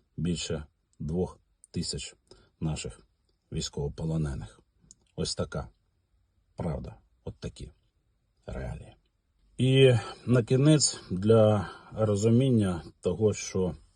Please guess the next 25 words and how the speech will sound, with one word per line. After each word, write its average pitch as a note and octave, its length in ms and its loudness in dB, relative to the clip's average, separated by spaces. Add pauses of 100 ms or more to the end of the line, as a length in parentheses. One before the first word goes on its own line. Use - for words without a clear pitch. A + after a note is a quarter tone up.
(500)
відбувається, G2+ 760 2
наведу F#2+ 560 0 (560)
слова G2+ 540 2 (200)
генерала G2 640 -2
Келога. E2 460 0 (460)
«Якби C3+ 400 6
Путін C#3+ 460 4
перемагав, A2+ 720 6 (440)
він G#2+ 260 4
був A#2 260 4
би A2 140 2
в G#2+ 100 -2
Києві, D2+ 540 -4 (760)
на F#2+ 160 -2
захід A2 380 0
від D#2+ 140 -4
Дніпра, D#2+ 440 -4 (360)
в D2+ 100 -10
Одесі, D#2 520 -6 (920)
і G2+ 120 -4
змінив B2 360 2
би G#2 220 -2
уряд. C#2+ 380 -6 (560)
Росія F2 580 -4 (360)
фактично G#2 800 -6